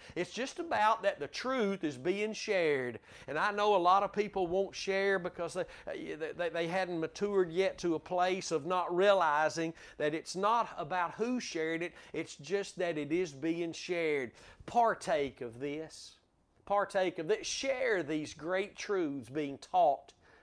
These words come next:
in the Word of God. Don't forget to pray for us. Sow into the ministry.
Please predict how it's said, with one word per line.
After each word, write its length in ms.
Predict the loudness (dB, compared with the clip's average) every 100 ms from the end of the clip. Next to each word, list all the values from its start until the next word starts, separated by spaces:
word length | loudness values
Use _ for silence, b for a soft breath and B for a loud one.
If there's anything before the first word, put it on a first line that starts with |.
| b b b b b
in 120 | 0
the 80 | 2
Word 300 | 2 2 2
of 160 | -4
God. 320 | -2 -2 -4 -12 _ _ _ _ _ _ _ _ _ b b b b b _ 4
Don't 240 | 4 4
forget 360 | 0 2 0 0
to 80 | -6
pray 300 | -2 0 2
for 360 | 2 2 2
us. 240 | -4 -12 -14
Sow 500 | -10 -2 2 4 2
into 240 | 0 2 2
the 100 | 2
ministry. 680 | 0 -2 -4 -8 -12 -14